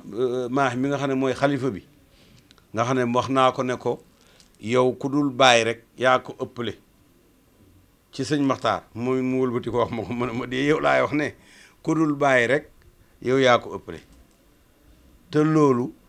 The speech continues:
ñépp a ko xam. Gone yi xam nañ ko, mag ñi xam nañ ko, ñépp a ko xam. Kon nag tey pays bi, euh,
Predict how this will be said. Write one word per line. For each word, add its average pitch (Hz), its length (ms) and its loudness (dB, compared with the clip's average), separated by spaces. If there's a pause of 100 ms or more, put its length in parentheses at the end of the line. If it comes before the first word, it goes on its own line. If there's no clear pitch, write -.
(320)
ñépp 147 280 -4
a 147 60 -6
ko 117 120 -10
xam. - 180 -12 (220)
Gone 127 220 -2
yi 117 60 -4
xam 117 240 -6
nañ 113 160 -6
ko, - 120 -12
mag 110 200 -6
ñi 113 140 -8
xam 113 280 -8
nañ 107 180 -8
ko, - 140 -18 (380)
ñépp 185 340 -12
a 135 40 -8
ko - 180 -16
xam. - 200 -14 (1080)
Kon 110 180 -6
nag 120 220 -6
tey 123 280 -2 (600)
pays 123 260 -2
bi, 107 200 -10 (760)
euh, 104 600 -4